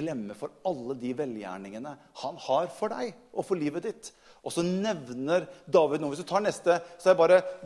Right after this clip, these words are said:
delt det opp i, det er fem, det er fem ting som jeg ønsker å dele med dere. For det første sier David, "Tilgir alle dine misgjerninger, helbreder alle dine sykdommer,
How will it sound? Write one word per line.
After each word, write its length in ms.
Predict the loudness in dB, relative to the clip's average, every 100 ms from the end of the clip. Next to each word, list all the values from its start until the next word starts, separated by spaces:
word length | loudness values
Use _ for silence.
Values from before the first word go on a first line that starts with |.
| 4
delt 320 | 6 8 4 2
det 80 | 0
opp 160 | 0 0
i, 100 | 0
det 280 | 2 2 2
er 80 | 2
fem, 400 | -2 2 2 0
det 1400 | -6 -12 _ _ _ _ _ _ _ _ _ _ _ _ -6
er 60 |
fem 260 | 0 0 0 0
ting 160 | -4
som 160 | -2 -4
jeg 80 | -2
ønsker 160 | -2
å 80 | 0
dele 240 | 2 0
med 160 | 0 -6
dere. 160 | -8 -10 -16 _ _ _ _ _ _ 2
For 120 | 4
det 80 | 4
første 160 | 0
sier 100 | 2 4
David, 360 | 6 6 4 -4 -20 _ _ _
"Tilgir 500 | -2 0 0 -2 -4 -8 2
alle 420 | 4 4 0 2 2
dine 220 | 2 0
misgjerninger, 640 | -4 -4 -4 -4 -4 -6 -8 -16 _ _ _ _ _ _ _ _ _ _ _ _ _ _ -4 0
helbreder 520 | 4 4 4 4 4 4
alle 280 | 4 2 0
dine 220 | -2 -4
sykdommer, 580 | -6 -8 -2 -2 -2